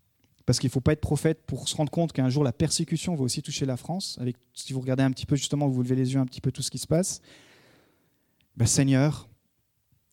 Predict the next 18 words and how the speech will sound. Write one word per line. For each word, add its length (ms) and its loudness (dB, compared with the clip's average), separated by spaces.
OK, 280 2
ça 100 -2
sera 160 0
des 120 2
temps 120 2
difficiles, 560 0
mais 160 4
nous, 300 2
on 120 -4
veut 100 2
s'accrocher 460 -4
à 60 -6
toi. 160 -6
On 140 -2
regardera 480 4
à 180 0
toi. 340 2
Et 300 4